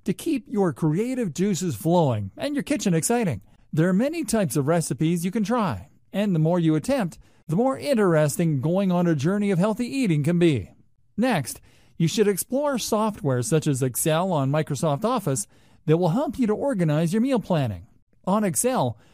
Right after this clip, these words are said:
you will find a plethora of templates you can choose from to help yourself plan your meals by the day, time, and week. This can be a hugely valuable resource.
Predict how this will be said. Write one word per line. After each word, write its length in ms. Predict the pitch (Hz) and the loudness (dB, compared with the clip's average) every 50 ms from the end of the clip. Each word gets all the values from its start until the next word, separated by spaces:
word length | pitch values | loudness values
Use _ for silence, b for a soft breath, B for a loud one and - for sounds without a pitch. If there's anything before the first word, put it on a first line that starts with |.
| b b b | b b b
you 140 | - 165 196 | 2 2 4
will 140 | 202 190 147 | 4 2 2
find 340 | - 208 208 226 233 220 - | 0 -2 0 0 -2 -2 -2
a 180 | 214 202 190 | -2 -2 -2
plethora 580 | 143 - - - 226 226 202 - 170 147 143 143 | -2 -2 -2 0 0 0 0 0 0 0 2 2
of 120 | 147 143 | 2 0
templates 560 | 120 - 170 180 175 135 139 131 135 135 117 156 | 0 0 0 0 0 0 0 -2 -2 -2 -2 -2
you 80 | 156 | -2
can 160 | - 170 156 | 0 0 -2
choose 300 | 139 - - 285 277 190 | -2 -2 -2 -2 -2 -2
from 240 | - 190 156 156 151 b b b b b b b | 0 0 0 0 0 b b b b b b b
to 100 | b 160 | b 0
help 260 | 151 196 277 311 254 247 | 0 2 0 -2 -2 -2
yourself 400 | 254 185 160 226 220 208 165 - | -4 -2 -2 -2 -2 -2 -4 -4
plan 260 | - 254 262 247 240 | -2 -2 0 0 0
your 120 | 240 240 | 0 0
meals 360 | 240 269 285 254 202 165 156 | -2 -2 0 0 2 2 2
by 160 | 135 135 135 127 | 2 0 0 0
the 140 | 120 120 | 0 -2
day, 540 | 120 120 123 123 135 170 208 220 220 220 220 190 - | -2 -2 -2 -2 -2 -2 -4 -4 -6 -8 -10 -6 -4
time, 340 | - 277 262 226 175 156 170 | -2 0 0 0 0 0 0
and 140 | 196 202 | 0 0
week. 320 | 233 269 247 170 120 - - _ _ _ _ - | 0 0 0 -2 -2 -4 -10 _ _ _ _ -8
This 440 | - 160 269 285 226 180 156 - - - - - | -4 -2 0 0 0 2 0 -2 -4 -4 -4 -2
can 140 | 196 185 | 0 0
be 180 | 175 190 196 202 | 2 2 2 2
a 120 | 208 202 | 0 0
hugely 500 | 170 165 247 285 247 190 139 127 151 170 | 0 0 0 0 0 0 0 0 0 0
valuable 400 | 156 135 147 139 147 151 147 147 | 2 2 2 2 2 2 0 2
resource. 680 | 147 160 165 160 - - 127 98 87 85 - - - - | 2 4 2 2 0 -2 -4 -6 -6 -10 -16 -20 -20 -20